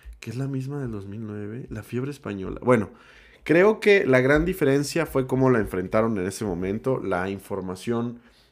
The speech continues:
era poca, y pues con lo que teníamos en ese momento lo tratamos de afrontar. De hecho, un artículo que estaba yo viendo es que las máscaras de tela y de gasa, lo que hoy conocemos como el famoso tapabocas,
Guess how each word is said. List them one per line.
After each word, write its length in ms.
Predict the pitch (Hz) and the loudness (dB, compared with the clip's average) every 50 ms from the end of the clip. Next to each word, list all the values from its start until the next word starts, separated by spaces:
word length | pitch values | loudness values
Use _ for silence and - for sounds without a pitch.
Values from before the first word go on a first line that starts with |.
| _ _ | _ _
era 220 | - 123 117 107 - | 2 2 2 2 4
poca, 540 | 113 123 135 131 135 151 175 220 233 - - _ _ _ _ _ _ _ _ _ _ _ _ | 4 2 2 2 2 -2 -2 -4 -6 -12 -20 _ _ _ _ _ _ _ _ _ _ _ _
y 100 | - 143 | -6 -4
pues 240 | 135 127 147 151 139 | 0 2 2 2 2
con 180 | - 170 165 160 | 2 2 2 2
lo 120 | 160 147 | 2 2
que 100 | 147 143 | 0 0
teníamos 380 | 123 131 139 156 170 180 180 165 | 2 4 4 4 4 4 4 2
en 80 | 160 | 0
ese 160 | 165 147 160 | 0 0 0
momento 720 | 156 143 127 127 131 135 135 135 - 156 156 160 151 - - | 0 2 2 2 2 0 0 -2 -2 -2 0 -2 -4 -6 -6
lo 260 | - 110 110 110 110 107 | -4 0 2 2 2 2
tratamos 460 | - 107 101 90 110 113 123 123 117 | 0 -2 -2 0 0 0 0 0 0
de 60 | 113 | 0
afrontar. 540 | 101 90 - - 80 85 85 - 87 82 82 | -2 -2 -4 -6 -8 -6 -6 -6 -8 -6 -4
De 100 | 95 104 | -2 -2
hecho, 380 | 113 113 - 135 131 120 127 - - - - - - _ _ _ | -2 -2 0 0 0 0 -2 -4 -12 -20 -20 -20 -20 _ _ _
un 140 | - 120 123 | -4 0 0
artículo 420 | 127 123 - 131 135 135 127 113 | 0 0 -2 -2 0 2 2 2
que 60 | - | 0
estaba 260 | 107 - - 127 127 127 | -2 -2 2 2 4 4
yo 140 | 123 135 | 4 4
viendo 320 | 127 139 139 127 127 131 131 | 4 4 4 4 4 2 2
es 100 | 131 131 | 0 0
que 80 | - | 0
las 220 | 131 117 113 110 113 | 0 2 2 0 0
máscaras 560 | 117 120 120 120 127 - 135 120 117 117 107 | -2 -2 -2 -2 -2 0 0 0 0 0 0
de 100 | 104 101 | -2 -2
tela 520 | 95 - - 123 123 127 131 147 - - - | -2 0 0 2 4 2 2 0 -2 -6 -8
y 120 | - 110 104 | -6 -2 0
de 120 | 104 101 | 0 2
gasa, 460 | 98 120 135 147 131 - - 101 107 | 4 4 2 2 2 0 0 0 0
lo 120 | 107 95 90 | 0 0 -2
que 100 | - 104 | -2 -2
hoy 60 | 104 | -2
conocemos 440 | - 104 101 90 - 113 110 104 - | -2 -4 -4 -4 -4 -4 -4 -4 -6
como 260 | - 95 92 92 92 | -6 -6 -4 -2 -2
el 140 | 87 85 85 | -4 -4 -4
famoso 340 | - 95 104 117 113 120 | -4 -4 -4 -4 -4 -6
tapabocas, 640 | 110 120 123 143 143 143 139 131 135 151 151 - - | -6 -2 0 2 4 4 2 2 0 -4 -6 -8 -12